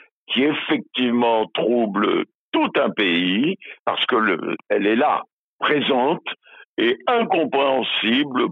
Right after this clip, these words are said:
pour, euh, tous nos savants, et, et j'allais dire pas les, seulement les nôtres, mais incompréhensible,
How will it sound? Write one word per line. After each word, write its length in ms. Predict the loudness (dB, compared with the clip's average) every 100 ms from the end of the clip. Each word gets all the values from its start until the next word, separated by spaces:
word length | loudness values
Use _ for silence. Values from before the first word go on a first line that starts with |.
| -2
pour, 520 | 0 2 2 2 2
euh, 200 | 2 -2 -6 _ _ -2
tous 120 | 2
nos 200 | 2 2
savants, 720 | 2 0 2 0 2 2 0 0
et, 260 | 0 0
et 40 | 0
j'allais 380 | 2 0 0 -2
dire 160 | -2 -2
pas 120 | -2
les, 160 | 0 0 -2 0
seulement 280 | 2 2 2
les 140 | 2
nôtres, 300 | 2 0 -2 -8 -16 -14 -12 -4
mais 180 | -2 -2 _
incompréhensible, 1600 | -2 0 0 -2 -2 -2 0 2 0 -2 -4 -2 -2 0 2 2